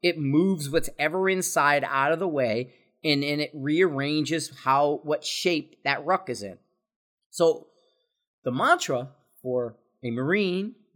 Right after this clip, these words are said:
scout sniper, really any sniper should be,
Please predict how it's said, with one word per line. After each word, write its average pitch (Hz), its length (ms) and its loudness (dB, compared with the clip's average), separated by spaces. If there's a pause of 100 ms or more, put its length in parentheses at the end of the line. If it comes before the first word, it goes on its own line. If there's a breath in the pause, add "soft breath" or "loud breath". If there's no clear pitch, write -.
(200)
scout 147 280 -2
sniper, 165 460 -2
really 147 300 2
any 208 140 2
sniper - 680 -6
should 151 280 -6
be, 131 420 2